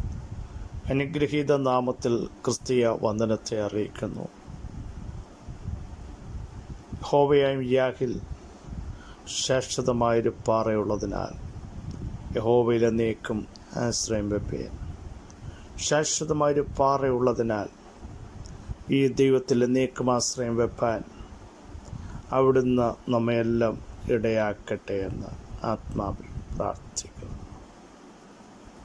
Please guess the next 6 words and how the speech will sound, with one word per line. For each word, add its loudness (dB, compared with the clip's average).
ദൈവം 4
നമുക്ക് 2
ഉദ്ധാരണങ്ങളുടെ 2
ദൈവമാണ്. 0
എല്ലായിടത്തു 6
നിന്നും 4